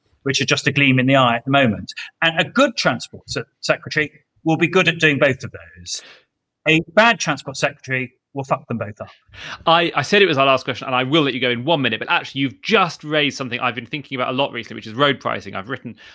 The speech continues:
Speaker 2: an article on the Freewheeling blog about it recently, and I'm, I'd love to know your view, because looking at, at, at research, the perception
Speaker 1: Mm.
Speaker 2: that people are deeply opposed, actually opinion poll data doesn't really support that.
Speaker 1: Mm.
Speaker 2: There's not this huge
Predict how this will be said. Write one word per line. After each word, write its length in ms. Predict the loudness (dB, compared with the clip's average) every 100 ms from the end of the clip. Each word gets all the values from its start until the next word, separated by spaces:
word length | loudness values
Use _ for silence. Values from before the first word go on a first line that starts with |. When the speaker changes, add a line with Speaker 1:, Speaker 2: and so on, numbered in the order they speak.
| -6
Speaker 2:
an 80 | 0
article 340 | 2 2 -4
on 80 | -8
the 60 | -8
Freewheeling 400 | -6 -6 -6 -4
blog 180 | -6 -4
about 280 | -6 -6
it 80 | -10
recently, 440 | -10 -10 -10 -10 -2
and 80 |
I'm, 160 | 0 0 -4 -6
I'd 120 | -4
love 300 | 0 2 0
to 100 | 0
know 40 | -2
your 180 | 0 0
view, 220 | -2 -4
because 340 | -2 -2 -2 -4 -20 -4
looking 300 | -2 0 0
at, 140 | -2 -6 -6
at, 160 | -6 -6
at 160 | -8
research, 640 | -8 -2 0 0 0 -4 -12 _ -6
the 80 |
perception 720 | -4 -6 -2 -2 -2 -6 -6
Speaker 1:
Mm. 20 | -6
Speaker 2:
that 120 | -6
people 380 | -10 -6 -6 -4
are 200 | -2 -4 _ _ -20 -2
deeply 380 | 2 2 0 -6
opposed, 560 | -4 -4 -4 -6 -8 -4
actually 360 | -4 -2 -6
opinion 360 | -4 -4 -4 -4
poll 200 | -4 -2
data 300 | 0 -2 -4
doesn't 360 | -4 -2 -2 -6
really 240 | -6 -6 -6
support 420 | -14 -12 -12 -10
that. 260 | -8 -6 -6
Speaker 1:
Mm. 20 |
Speaker 2:
There's 220 | -4 -2
not 260 | 0 0 0
this 160 | -8 -12 _
huge 440 | -2 0 0 -4